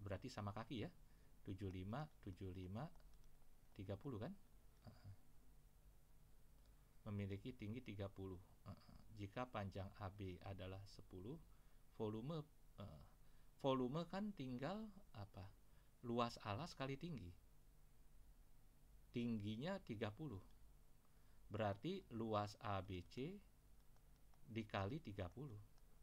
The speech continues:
Cari luas A B C dikali tiga puluh hasilnya berapa, gitu ya. Nah, berarti gambarnya bener-bener dimensi dua ya. Tujuh lima,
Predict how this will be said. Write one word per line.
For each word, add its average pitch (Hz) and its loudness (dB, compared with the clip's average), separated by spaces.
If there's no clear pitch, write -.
Cari 104 4
luas 98 0
A 98 0
B 87 -2
C 202 0
dikali 98 2
tiga 98 -2
puluh 165 -2
hasilnya 104 -4
berapa, 90 -6
gitu 98 -2
ya. 175 4
Nah, 95 4
berarti 104 6
gambarnya 110 10
bener-bener 110 6
dimensi 101 4
dua 117 0
ya. 107 -2
Tujuh 98 2
lima, 95 0